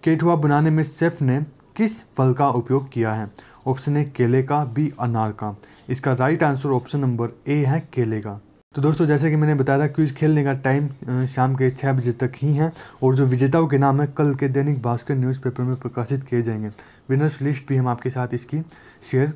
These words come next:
करते रहेंगे। तो अगर आपको इसके लिंक में कहीं प्रॉब्लम हो तो आपको हमारे, अ, WhatsApp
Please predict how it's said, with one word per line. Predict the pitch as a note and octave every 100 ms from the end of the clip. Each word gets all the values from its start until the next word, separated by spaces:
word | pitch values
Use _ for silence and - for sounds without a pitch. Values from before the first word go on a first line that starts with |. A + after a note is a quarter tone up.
| -
करते | G#2+ A2+
रहेंगे। | G#2+ G#2 G#2
तो | G2+ _ - B2 A#2+ A2+
अगर | G#2+ - _ _ _ C#3+
आपको | C#3 D3
इसके | C3+ D3
लिंक | C3+ C#3+ D3+
में | D3 C#3
कहीं | C3 C3
प्रॉब्लम | B2+ A#2+ C#3 C3
हो | C3+ C#3+ F2+ A#2+ C3
तो | B2+
आपको | C3 A#2+ A#2+ - C3+ C3+
हमारे, | B2+ A#2+ A#2+ B2+ B2+ C3 - -
अ, | A#2 A#2+ A2+
WhatsApp | A#2 - D3+